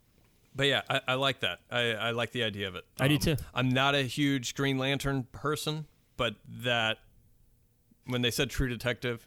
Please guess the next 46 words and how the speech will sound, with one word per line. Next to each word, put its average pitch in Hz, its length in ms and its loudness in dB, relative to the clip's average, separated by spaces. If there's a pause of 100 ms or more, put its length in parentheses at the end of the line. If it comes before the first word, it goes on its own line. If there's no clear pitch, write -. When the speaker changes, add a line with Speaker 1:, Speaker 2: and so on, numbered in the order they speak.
(160)
Speaker 1:
and 107 140 -8
on 101 160 -2
H 104 180 -4
B 104 160 -2
O, 104 100 0
and 107 80 -4
I'm 101 60 -6
like, 95 160 -6 (100)
"Okay." 104 240 -10 (180)
Speaker 2:
Okay, 131 220 4
you 98 80 4
got 87 140 0
me. 107 100 -6
Speaker 1:
Yep. 113 140 -6
Speaker 2:
Yeah. - 160 -2 (160)
Speaker 1:
I'm, 123 200 -8
I'm 123 120 -6
there. 107 220 -8
Speaker 2:
Well, 175 180 6
you 175 80 6
know, 156 140 6
uh, 127 300 6
Ryan 127 220 6
Reynolds 117 360 4
didn't 113 200 4
do 113 120 8
us 107 100 6
any 110 100 4
favors 98 400 4
with, 101 320 -2
with 117 160 -4
that 110 180 2
movie, 95 320 0 (160)
that 113 180 -4 (140)
awful, 110 600 0
awful 107 280 0
Green 104 220 2
Lantern 104 300 2
Speaker 1:
Mm-hmm. 101 40 4
Speaker 2:
movie. 101 240 4 (760)
All 147 60 6
right, 165 120 6
next 156 260 4
up, 151 140 6
The 131 120 6
Authority. 120 600 6